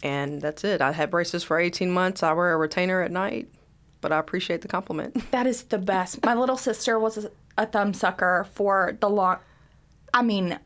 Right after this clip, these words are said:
Speaker 2: I thought we were gonna have to cut her thumbs off. I didn't know what to do.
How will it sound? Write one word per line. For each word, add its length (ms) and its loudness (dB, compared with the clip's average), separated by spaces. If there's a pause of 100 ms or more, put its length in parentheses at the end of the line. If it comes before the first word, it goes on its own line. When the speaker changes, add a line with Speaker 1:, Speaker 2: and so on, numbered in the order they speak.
(120)
Speaker 2:
I 100 4
thought 160 4
we 80 4
were 60 2
gonna 160 2
have 140 -2
to 80 -8
cut 180 0
her 80 0
thumbs 280 0
off. 280 -4
I 80 6
didn't 180 2
know 100 4
what 260 2
to 100 -4
do. 240 -2